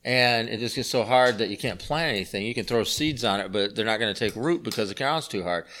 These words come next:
It can be as hard as cement. Uh, I used to live down in Georgia, in northwestern Georgia, and it was hilly country,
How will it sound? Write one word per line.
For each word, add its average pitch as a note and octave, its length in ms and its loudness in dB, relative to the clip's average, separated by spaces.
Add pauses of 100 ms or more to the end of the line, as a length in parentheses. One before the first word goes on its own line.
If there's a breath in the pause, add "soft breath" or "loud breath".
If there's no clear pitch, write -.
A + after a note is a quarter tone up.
(140 loud breath)
It D#3+ 40 -4
can E3+ 120 0
be D3 140 4
as A2+ 160 -4
hard C3+ 200 6
as A#2 100 0
cement. A#2 540 0 (840)
Uh, - 40 -6
I G#2 260 2
used C#3 140 2
to D3 80 0
live B2+ 100 2
down B2+ 280 4
in F#2 40 -6
Georgia, G#2 600 0 (480)
in G#2 320 -6
northwestern A#2 1120 0
Georgia, G#2+ 520 0 (500)
and G#2+ 560 0
it G2+ 100 -4
was G2+ 220 -2
hilly D3 260 4
country, A2+ 680 0